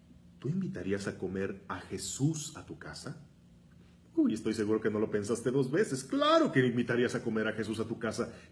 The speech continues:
¿Quién no quisiera tener en su propia casa un huésped tan distinguido? <laughs> Pero, ¿qué pasaría si te digo que Jesús no es muy observante, que digamos, de las normas de urbanidad?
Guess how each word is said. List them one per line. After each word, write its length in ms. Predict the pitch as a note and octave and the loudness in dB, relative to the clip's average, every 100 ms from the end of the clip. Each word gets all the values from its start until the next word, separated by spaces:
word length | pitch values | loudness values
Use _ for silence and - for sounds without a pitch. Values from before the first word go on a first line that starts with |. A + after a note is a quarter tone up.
| - | 0
¿Quién 180 | C#3+ C#3 | 4 4
no 100 | - | 2
quisiera 380 | G#2 G#2+ G#2 | -2 -2 -2
tener 220 | G#2 G2+ A2 | 0 0 0
en 260 | A2+ A2 | 0 -2
su 160 | - A2 | -4 -2
propia 300 | A2+ A2 G2 | 0 -2 -4
casa 440 | G#2+ A2 - - - | -4 -4 -4 -6 -2
un 200 | A#2+ B2 | 0 4
huésped 400 | A#2 C3+ - G#2+ | 4 2 -2 -6
tan 200 | - F2+ | -8 -12
distinguido? 640 | F2+ - F2+ E2+ F2+ F2+ E2+ - - - - - - | -10 -10 -10 -8 -6 -6 -8 -16 -20 -20 -20 -20 -2
<laughs> 800 | - C#3+ C3+ - - - - - | 2 2 0 -6 -16 -20 -20 -8
Pero, 360 | - F#2+ G2+ G2+ - - - - - | -2 2 0 -2 -10 -20 -20 -18 -10
¿qué 100 | C#3+ | -6
pasaría 360 | C3+ C3 B2 | -2 2 2
si 140 | B2 A#2+ | 2 0
te 100 | G#2 | 2
digo 300 | A2 A2 A2 | 2 2 0
que 220 | G2 F#2+ | -2 -2
Jesús 440 | - - B2+ - | -4 -4 -4 -4
no 380 | B2+ F3 G#3+ G3 | -6 -2 0 0
es 240 | F3 F#3 | -2 -4
muy 200 | D#3 F3 | -2 0
observante, 640 | E3 - B2 A2 C3+ C#3+ C3+ | 0 0 -4 0 0 -2 0
que 100 | G#2 | 0
digamos, 520 | G#2 A2+ A#2 A#2 - - - - | 2 2 2 -2 -6 -18 -14 -2
de 120 | G#2+ | 2
las 200 | G#2 G2 | 2 0
normas 360 | A#2 C3 G#2+ | -2 0 -2
de 80 | F2+ | -2
urbanidad? 580 | F2+ F2 F2 E2 E2 - | -2 -4 -6 -8 -10 -12